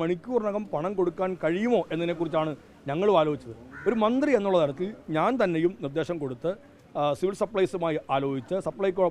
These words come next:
മൻ-, ആ, മന്ത്രി ശ്രീ ജി ആർ അനിൽ ഉൾപ്പെടെയുള്ളവരായി കൂടിയാലോചന നടത്തിയിട്ട് ഞങ്ങളൊരു സമിതിയെ നിയോഗിച്ചു. ഞങ്ങൾ അവരോട് പറഞ്ഞത് ഇതുതന്നെയായിരുന്നു, വളരെ വേഗത്തിൽ കർഷകർക്ക്, ആ, ഈ പണം ലഭ്യമാക്കാൻ എങ്ങനെയെല്ലാം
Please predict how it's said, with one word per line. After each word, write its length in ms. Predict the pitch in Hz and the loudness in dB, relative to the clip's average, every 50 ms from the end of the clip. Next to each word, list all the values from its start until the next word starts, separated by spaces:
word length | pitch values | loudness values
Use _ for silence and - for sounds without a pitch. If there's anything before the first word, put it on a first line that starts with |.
| 170 | 0
മൻ-, 180 | 170 165 165 170 - 156 | -2 -6 -6 -4 -2 -2
ആ, 40 | 147 139 | -2 0
മന്ത്രി 200 | 139 143 143 151 139 | -2 -4 -4 -6 -6
ശ്രീ 100 | 147 139 127 | -6 -8 -6
ജി 80 | 123 143 165 | -2 -2 0
ആർ 80 | 175 175 | 0 0
അനിൽ 140 | 165 165 151 | 0 0 -2
ഉൾപ്പെടെയുള്ളവരായി 460 | 139 131 - 143 139 139 135 135 139 120 - - - - - - - | -2 -4 -4 -4 -4 -4 -4 -4 -6 -8 -12 -16 -20 -20 -10 -2 0
കൂടിയാലോചന 480 | 156 202 208 214 196 185 180 170 156 143 | 2 6 6 8 8 8 6 6 4 2
നടത്തിയിട്ട് 380 | 127 127 117 147 143 131 - 160 156 - - - - - - 160 | -2 -4 -4 -6 -6 -6 -4 -6 -6 -8 -12 -20 -18 -10 -6 -2
ഞങ്ങളൊരു 260 | 185 226 247 240 226 - | 2 4 4 4 4 2
സമിതിയെ 260 | 208 220 240 262 269 269 269 | 0 0 2 2 2 2 2
നിയോഗിച്ചു. 340 | 262 254 233 214 160 151 113 - - - - - - - - - - - 165 | 2 0 0 -2 -4 -6 -8 -10 -14 -20 -20 -20 -18 -18 -18 -14 -8 -4 0
ഞങ്ങൾ 140 | 214 269 277 220 | 2 4 4 6
അവരോട് 240 | 226 254 262 277 262 202 | 6 6 6 6 4 2
പറഞ്ഞത് 240 | 202 175 196 202 180 | 0 0 4 4 4
ഇതുതന്നെയായിരുന്നു, 520 | 170 185 190 185 160 143 143 139 139 147 175 196 - - - - - - - - - - - - - 156 | 4 4 2 2 0 0 0 -2 -4 -4 -6 -6 -10 -14 -20 -20 -20 -20 -20 -20 -20 -20 -16 -6 -2 0
വളരെ 280 | 170 214 277 330 320 262 190 | 2 4 6 6 6 6 6
വേഗത്തിൽ 380 | 180 180 175 180 175 - 220 240 247 - | 6 4 4 4 0 -2 -4 -6 -4 -2
കർഷകർക്ക്, 560 | 175 135 - - 202 196 190 180 - 214 208 220 214 - - - - - - - - - - - 165 | -4 -4 -2 -2 -2 -2 -2 -2 -2 -2 -2 -2 -4 -8 -14 -20 -20 -20 -20 -20 -20 -10 -2 2 4
ആ, 40 | 160 160 160 165 - - - - - 190 | 4 4 2 0 -8 -16 -20 -12 -6 -4
ഈ 40 | 202 220 208 - | -4 -2 0 0
പണം 220 | 165 160 190 220 208 175 | 2 2 2 2 2 0
ലഭ്യമാക്കാൻ 600 | 156 151 147 220 240 202 170 156 143 - 170 175 170 - 139 151 | 0 0 2 0 2 2 2 0 2 2 0 0 0 0 0 0
എങ്ങനെയെല്ലാം 540 | 180 226 254 247 208 170 165 160 156 156 | 2 2 4 4 4 2 2 2 2 2